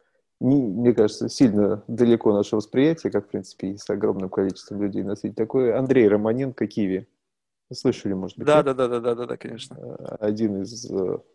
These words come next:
Speaker 1: у-, учредителей. Ну,
Speaker 2: Мгм.
Speaker 1: очень сильный человек, очень грамотный, мудрый, очень хорошо считающий, очень осознанный. Ну, и как-то так. И ещё у него есть редкое качество, он,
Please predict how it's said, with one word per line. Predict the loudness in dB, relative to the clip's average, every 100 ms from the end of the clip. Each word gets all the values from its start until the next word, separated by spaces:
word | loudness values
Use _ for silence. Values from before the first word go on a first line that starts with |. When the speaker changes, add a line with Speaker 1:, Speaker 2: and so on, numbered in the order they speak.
| _
Speaker 1:
у-, | -10 -6 -6
учредителей. | -6 -6 -4 -6 -8 -10 -12 _ _ _ _ _ _ -2
Ну, | 4
Speaker 2:
Мгм. |
Speaker 1:
очень | 4 2 -8
сильный | -6 -6 -6 -8
человек, | -2 0 0 -2 -6
очень | -10 -10 -14 -14 -16 _ _ _ _ -4
грамотный, | 0 0 -2 -6 -6
мудрый, | -4 -4 -4 -4 -10 _ _ _ _ _ _ _ _ _ _ _
очень | 0 2
хорошо | 4 4 4 -2
считающий, | -4 -2 2 2 0 -4
очень | -4 -4 -6
осознанный. | -2 -4 -2 -6 -8 -12 _ -6
Ну, | -4
и | -2
как-то | -4 -2 -2
так. | -2 0
И | 2 4 4 2 2 2 0 _ _ _ _ _
ещё | -2 -2 -2 0 2
у | 2
него | 0 2
есть | 2 0 -12 -20 _ _ _ _ _ _
редкое | 2 2 2 0 2
качество, | 2 2 -2 -4 2 2
он, | 2 -2 -2 -6 -8 -8